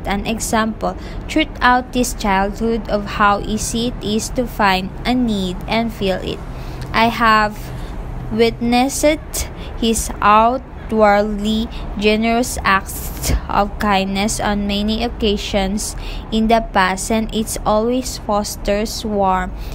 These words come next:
emotions in my heart as well as in those who are the recipients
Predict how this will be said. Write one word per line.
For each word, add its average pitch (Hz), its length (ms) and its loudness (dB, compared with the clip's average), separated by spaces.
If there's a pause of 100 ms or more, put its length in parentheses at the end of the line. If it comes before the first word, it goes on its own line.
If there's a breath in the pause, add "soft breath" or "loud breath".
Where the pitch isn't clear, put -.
(120)
emotions 214 1080 0 (140)
in 214 240 0
my 202 240 2
heart 190 480 0
as - 280 -2
well 185 360 0
as 208 300 -2
in 196 240 -2
those 190 320 -2 (320 loud breath)
who 254 260 2
are 226 180 4
the 208 300 0
recipients 214 840 -2